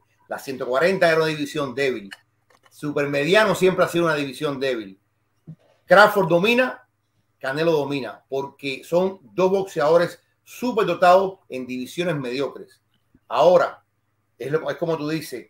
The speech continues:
va a la primera gran prueba en Crawford. Y la, la prueba es que Porter es un boxeador caótico, es un boxeador que te abruma con sus combinaciones alocadas.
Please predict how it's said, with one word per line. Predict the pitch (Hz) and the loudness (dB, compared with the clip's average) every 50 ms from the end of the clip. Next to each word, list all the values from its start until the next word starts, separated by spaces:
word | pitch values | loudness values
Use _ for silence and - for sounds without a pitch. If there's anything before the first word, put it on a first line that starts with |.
| _ _ _ _ _ _ 110 110 | _ _ _ _ _ _ -4 2
va | 156 165 180 | 4 4 4
a | - - - 151 | 4 2 0 0
la | 151 147 135 - | 0 0 0 -2
primera | 143 143 143 165 185 185 175 | -4 -6 -2 0 2 2 4
gran | 175 170 165 156 147 - | 4 4 2 0 -2 -4
prueba | - 165 175 175 170 160 160 160 - _ _ _ _ _ - | -2 2 4 4 4 4 2 0 -8 _ _ _ _ _ -12
en | 156 151 143 | -10 -10 -10
Crawford. | 139 - 139 131 123 117 - 107 - - - | -8 -6 -4 -4 -4 -6 -8 -14 -18 -16 -12
Y | 131 127 | -12 -8
la, | 127 131 123 - - _ _ _ _ | -6 -6 -6 -6 -8 _ _ _ _
la | - 135 - | -8 -6 -4
prueba | - 175 208 208 202 190 190 196 | -2 0 4 6 8 8 8 6
es | 190 190 - - _ _ _ _ _ _ _ - | 6 2 -6 -16 _ _ _ _ _ _ _ -14
que | - 143 143 - _ _ _ _ _ _ _ _ - | -12 -12 -12 -12 _ _ _ _ _ _ _ _ 0
Porter | 208 226 220 220 214 214 202 - - - | 2 2 4 6 6 4 4 2 -2 -8
es | - 156 | -4 -2
un | 170 175 160 | -2 -2 0
boxeador | 160 175 180 165 - 185 170 170 180 190 185 - | 0 0 0 0 0 2 4 4 4 2 2 -2
caótico, | - 143 143 151 175 170 165 147 - _ - 98 - _ _ _ _ _ _ - | -4 -2 0 0 0 0 -4 -10 -14 _ -18 -18 -18 _ _ _ _ _ _ -12
es | 131 | -10
un | 147 151 | -8 -8
boxeador | 156 156 147 - 156 151 151 160 175 165 - | -8 -8 -8 -6 -2 0 2 2 0 0 -4
que | - 143 | -12 -8
te | 143 131 | -4 -4
abruma | 127 135 156 170 170 170 160 156 - | -4 -2 -2 -2 -2 -2 -2 -2 -4
con | - 143 135 | -6 -12 -12
sus | - 131 - | -12 -16 -16
combinaciones | - 135 127 123 127 123 120 113 - - 175 190 196 196 190 - _ _ _ _ _ _ _ _ - | -14 -14 -10 -10 -10 -10 -10 -12 -8 -2 0 0 0 0 -4 -8 _ _ _ _ _ _ _ _ -4
alocadas. | 135 147 143 143 143 - 170 160 147 131 113 104 - - _ | -4 -2 -2 -2 -2 0 0 2 2 0 0 -4 -8 -14 _